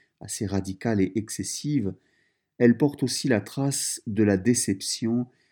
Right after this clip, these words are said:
face à la confiance qui n'a pas été reçue. Or, la confiance implique toujours une relation mutuelle. Finalement,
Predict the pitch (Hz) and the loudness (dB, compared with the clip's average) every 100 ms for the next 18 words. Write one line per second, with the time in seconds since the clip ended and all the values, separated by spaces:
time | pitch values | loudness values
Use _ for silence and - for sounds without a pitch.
0 | _ _ - - 131 127 104 101 110 104 | _ _ -8 -4 -2 0 -2 -2 -4 -6
1 | - 98 98 - 107 98 92 120 104 95 | -4 -4 -4 -6 -4 -4 -2 -4 -4 -4
2 | 95 87 85 - - 107 _ _ _ _ | -6 -6 -14 -16 -18 -18 _ _ _ _
3 | _ _ _ _ _ _ _ _ _ _ | _ _ _ _ _ _ _ _ _ _
4 | _ - 110 113 120 110 101 - 120 123 | _ -6 -2 0 0 -2 -6 -4 -2 -2
5 | - - - 110 110 110 - - 107 98 | -4 -8 -2 -2 -2 -10 -12 -6 -4 -2
6 | 98 90 - - - 107 98 95 87 - | -2 -4 -10 -6 0 2 2 0 -2 -8
7 | - 85 - - - 160 156 _ _ _ | -8 -8 -10 -16 -20 -20 -20 _ _ _
8 | _ _ _ _ _ _ _ _ _ _ | _ _ _ _ _ _ _ _ _ _
9 | _ _ _ _ _ _ _ _ _ - | _ _ _ _ _ _ _ _ _ -8
10 | - 143 131 151 202 | 0 2 4 2 0